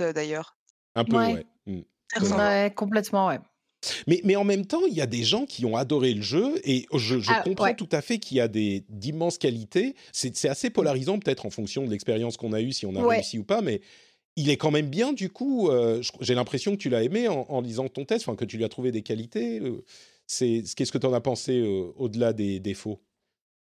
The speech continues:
Speaker 1: Bah ouais, parce que je lui ai mis quatorze, c'est quand même une ambiance. Le... On sent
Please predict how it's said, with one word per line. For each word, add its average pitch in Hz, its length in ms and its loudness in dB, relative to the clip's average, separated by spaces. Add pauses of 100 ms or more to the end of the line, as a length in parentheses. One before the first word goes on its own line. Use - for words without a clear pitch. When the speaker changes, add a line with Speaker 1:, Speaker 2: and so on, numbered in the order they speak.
(420)
Speaker 1:
Bah 214 140 4
ouais, 381 140 4
parce 285 160 2
que 233 160 0
je 202 80 -2
lui 254 100 4
ai - 20 4
mis 294 160 2
quatorze, 240 520 2
c'est - 140 -2
quand 226 140 4
même 254 180 4
une 196 240 0
ambiance. 196 640 0
Le... 180 400 0
On 240 120 2
sent 285 180 4